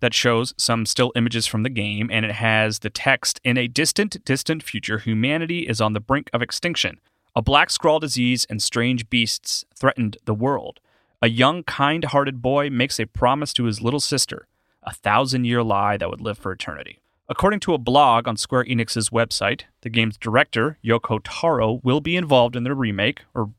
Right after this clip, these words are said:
remaster, or whatever they're calling it, as well as Nier Automata's composer, Keiichi Okabe, and producer Yosuke Saito. The game is being developed by Toy Logic, a studio with a strange development history, including Happy Wars,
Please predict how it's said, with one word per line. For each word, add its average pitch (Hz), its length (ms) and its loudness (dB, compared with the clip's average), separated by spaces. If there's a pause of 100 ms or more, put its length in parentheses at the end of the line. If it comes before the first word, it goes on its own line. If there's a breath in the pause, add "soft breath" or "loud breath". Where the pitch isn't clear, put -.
remaster, 110 440 0
or 131 160 0
whatever 120 260 2
they're 104 140 -4
calling 107 280 -2
it, 127 120 0 (320 soft breath)
as 117 160 2
well 139 180 6
as 120 140 -4
Nier 123 180 2
Automata's 120 480 0
composer, 107 560 -4 (260 soft breath)
Keiichi 175 480 2
Okabe, 170 600 2
and 160 240 2
producer 151 460 -2
Yosuke 139 640 -2
Saito. - 540 -2 (220)
The 123 60 -12
game 135 240 4
is 170 100 -4
being 139 180 0
developed 131 500 0
by 110 220 4
Toy 156 280 0
Logic, 131 540 2 (200)
a - 60 2
studio 202 320 2
with 151 120 2
a 120 160 0 (140)
strange 233 440 0
development 127 520 2
history, 107 420 -4
including 113 480 0
Happy 160 360 0
Wars, 117 460 -2